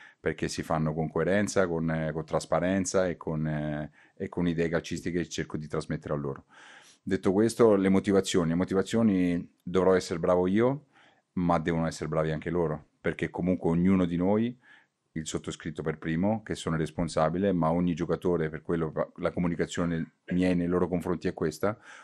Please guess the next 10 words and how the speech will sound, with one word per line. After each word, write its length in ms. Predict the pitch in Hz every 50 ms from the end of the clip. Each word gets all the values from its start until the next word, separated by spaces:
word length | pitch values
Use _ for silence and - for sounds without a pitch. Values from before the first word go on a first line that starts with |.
| - _
ognuno 420 | - 110 104 104 117 135 139 135 127
di 120 | 113 113
loro 340 | 113 131 143 147 151 156 147
si 180 | 143 - 101
deve 220 | 95 101 104 101 92
creare 560 | - 92 95 98 101 101 98 101 101 98 - - - - _
le 160 | _ 101 98 98
proprie 320 | - 107 107 101 - 95
motivazioni 600 | 95 92 90 - 95 90 90 - - 95 90 87
personali, 720 | 82 92 87 - - 87 85 98 110 120 127 139 151 151